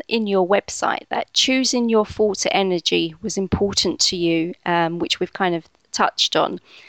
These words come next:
um, especially as law of attraction teaches this, and our thoughts attract our reality. So would you say that mastering this is the key element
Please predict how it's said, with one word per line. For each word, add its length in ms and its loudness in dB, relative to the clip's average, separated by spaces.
um, 420 2
especially 580 0
as 140 0
law 180 4
of 80 0
attraction 580 -2
teaches 580 -4
this, 500 -10
and 140 -4
our 120 0
thoughts 640 -2
attract 520 -2
our 160 -2
reality. 760 -4
So 160 -12
would 160 -2
you 100 2
say 560 2
that 720 0
mastering 800 0
this 360 -6
is 180 -6
the 120 -10
key 500 -10
element 680 -4